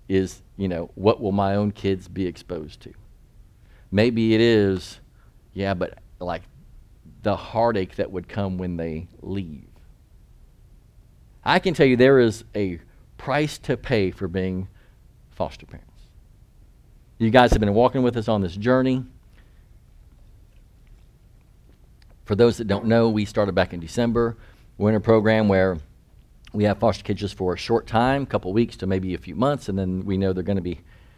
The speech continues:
placed. And I have to tell you,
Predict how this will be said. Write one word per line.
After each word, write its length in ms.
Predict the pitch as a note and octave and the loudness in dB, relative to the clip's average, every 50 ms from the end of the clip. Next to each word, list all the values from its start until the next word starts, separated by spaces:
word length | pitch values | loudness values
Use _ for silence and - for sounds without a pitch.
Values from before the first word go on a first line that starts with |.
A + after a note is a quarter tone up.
| - - - - - _ - | -20 -20 -20 -20 -20 _ -4
placed. 460 | - F#2+ F2 D2+ - - - - - - - - - - - - - _ _ - - _ _ - _ - - - | -2 -2 -2 -2 -6 -14 -18 -20 -20 -20 -20 -20 -20 -20 -20 -20 -20 _ _ -20 -20 _ _ -20 _ -20 -16 -6
And 140 | - A2 A2 | -4 -2 0
I 100 | A#2 D3 | 0 0
have 220 | E3+ F3+ F#3 E3 - | 0 0 -2 -4 -6
to 80 | C3+ | -8
tell 200 | - - D3+ B2 | -2 0 2 2
you, 280 | A2 F#2+ E2+ D#2 D2 | 2 0 -2 -4 -6